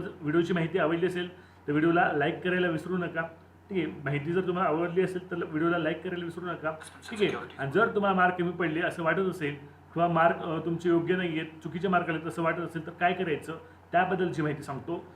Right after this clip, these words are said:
ती लक्षपूर्वक तुम्ही ऐका. या निकाला-, अंतर-, अंतरिम निकालामध्ये किंवा तात्पुरत्या गुणपत्रकामध्ये तुम्हाला फक्त पात्र,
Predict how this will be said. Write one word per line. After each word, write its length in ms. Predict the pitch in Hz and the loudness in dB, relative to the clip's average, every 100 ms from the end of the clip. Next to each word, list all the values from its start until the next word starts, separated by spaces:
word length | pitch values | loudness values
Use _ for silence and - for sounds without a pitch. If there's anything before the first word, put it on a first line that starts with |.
| - | -4
ती 80 | 156 | 0
लक्षपूर्वक 500 | 156 160 147 147 - | 0 -2 -2 -2 -2
तुम्ही 160 | 147 | -2
ऐका. 280 | 160 - 104 - - - - | -2 -2 -8 -10 -16 -20 -2
या 120 | 170 | 2
निकाला-, 340 | 185 202 202 - | 4 4 0 2
अंतर-, 540 | 170 180 - 196 202 202 | 0 -2 0 2 2 0
अंतरिम 420 | 156 160 196 202 | -2 0 0 2
निकालामध्ये 480 | 190 196 185 185 185 | 2 2 2 2 0
किंवा 320 | 185 - 190 | 0 -4 0
तात्पुरत्या 460 | 156 - 185 170 190 | 0 -2 -8 -4 0
गुणपत्रकामध्ये 640 | 185 185 180 165 175 175 | 0 -2 -4 -6 -6 -6
तुम्हाला 220 | 175 175 | -4 -4
फक्त 120 | 165 | -4
पात्र, 460 | - - 175 175 170 | -4 2 2 2 -4